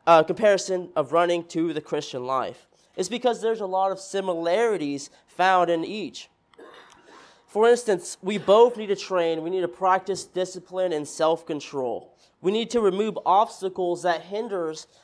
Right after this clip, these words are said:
our training and our race. We must set aside any unnecessary weight. We both need to focus on the mark, focus on the prize, you know, especially when the race gets hard.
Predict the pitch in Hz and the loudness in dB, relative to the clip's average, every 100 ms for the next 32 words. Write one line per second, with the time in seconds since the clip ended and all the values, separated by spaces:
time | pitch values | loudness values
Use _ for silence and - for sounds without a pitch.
0 | - 170 165 - 185 196 202 190 180 160 | 0 4 4 2 -4 -2 0 0 -2 -2
1 | 170 175 160 135 160 131 - - - _ | -2 0 0 0 0 -2 -6 -12 -16 _
2 | - 208 220 220 226 233 214 - 208 202 | -4 0 0 0 -2 -2 -2 0 2 2
3 | 190 202 214 214 - 185 196 190 190 190 | 0 -4 -2 -2 0 2 2 4 2 0
4 | 175 202 185 175 151 143 208 - - - | -4 0 0 0 -4 -2 -2 -4 -12 -20
5 | _ _ _ _ - 175 208 220 220 214 | _ _ _ _ -8 0 4 4 2 2
6 | 190 - 202 220 220 226 220 - 170 185 | 2 2 0 0 0 -4 -6 -6 -2 0
7 | 196 165 175 175 160 - 180 190 214 196 | -2 -2 0 0 -2 -2 -2 0 -4 -4
8 | - - _ _ - 180 170 170 - 202 | -8 -14 _ _ -4 -2 -2 -4 -2 2
9 | 196 151 139 131 156 160 170 165 196 196 | 4 2 -2 -6 -6 -2 -2 -2 -2 -2
10 | - 165 160 156 151 143 147 160 156 - | -4 -8 -8 -8 -6 -4 -2 -2 -4 -8
11 | 147 143 - 131 120 107 | -8 -8 -4 -4 -4 -8